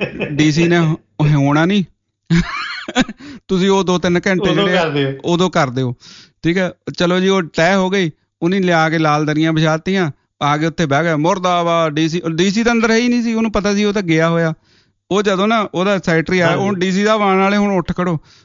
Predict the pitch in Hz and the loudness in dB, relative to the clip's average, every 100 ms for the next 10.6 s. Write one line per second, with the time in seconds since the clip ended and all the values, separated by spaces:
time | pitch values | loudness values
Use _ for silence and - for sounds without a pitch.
0 | _ 165 165 170 190 185 160 175 151 123 | _ -6 -2 0 2 2 0 0 0 2
1 | 131 131 151 185 180 180 196 180 170 165 | 2 2 2 0 0 -2 -2 0 0 0
2 | 165 135 123 147 180 196 151 143 147 147 | 0 0 0 0 0 0 -2 -2 -4 -4
3 | 147 143 147 139 139 135 131 139 123 117 | -4 -4 -2 -2 -2 -2 0 -2 0 0
4 | 127 123 120 160 139 131 117 131 151 160 | 0 0 0 -2 -2 -2 -2 0 2 2
5 | 131 123 _ - - _ - 175 185 190 | 0 -4 _ -20 -20 _ -2 -2 0 0
6 | 220 214 233 233 190 - 220 254 - - | 0 0 2 0 0 -2 0 0 -4 -12
7 | 180 185 196 202 202 214 214 190 196 285 | -4 -2 -2 -2 -2 0 0 0 0 0
8 | 262 247 233 269 254 233 226 226 214 202 | 2 0 0 0 0 -2 -6 -4 -4 -2
9 | 214 185 160 175 208 185 165 175 180 156 | -2 -2 -2 -2 -2 -2 -4 -2 -4 0
10 | 160 156 156 160 151 117 | 0 0 0 0 -2 -2